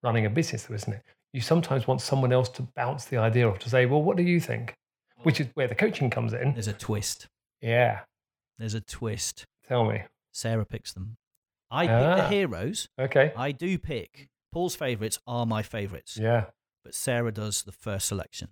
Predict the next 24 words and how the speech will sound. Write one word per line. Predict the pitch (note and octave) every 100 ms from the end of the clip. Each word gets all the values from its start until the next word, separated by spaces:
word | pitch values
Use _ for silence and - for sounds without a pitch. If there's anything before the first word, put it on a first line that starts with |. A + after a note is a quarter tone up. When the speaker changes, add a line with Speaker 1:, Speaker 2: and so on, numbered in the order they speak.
| _
Speaker 1:
Yeah. | G#2 F#2 F#2 F#2+
Speaker 2:
I | G2 A#2
will | A#2
give | A2+ A2
her | G2+
four | - C3+
hundred | B2 -
pictures | - - A2
from | A2+
a | G#2+
shoot | - D3+
and | A2+ G#2
she | A#2+
will | A2+
give | A2 G#2
me |
back | G#2+ G2+ -
forty. | - G#2+ G#2 - - _ _
Speaker 1:
And | C#3
that's | - -
a |
time | A2+ D3+ C3
efficiency | A2 - - C3+ -
thing. | -